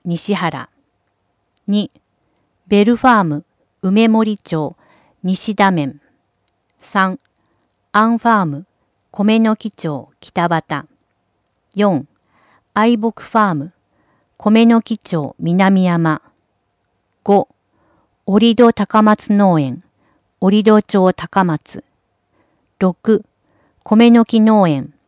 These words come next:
米の木町竹若。七、郊外田園クラブ下田ビレッジ、赤池町下田。八、日清オーガニックファーム、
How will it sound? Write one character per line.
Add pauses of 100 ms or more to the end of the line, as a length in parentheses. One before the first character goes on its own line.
(400)
米
の
木
町 (400)
竹
若。 (880)
七、 (720)
郊
外
田
園
ク
ラ
ブ
下
田
ビ
レ
ッ
ジ、 (580)
赤
池
町
下
田。 (760)
八、 (640)
日
清
オ
ー
ガ
ニ
ッ
ク
フ
ァ
ー
ム、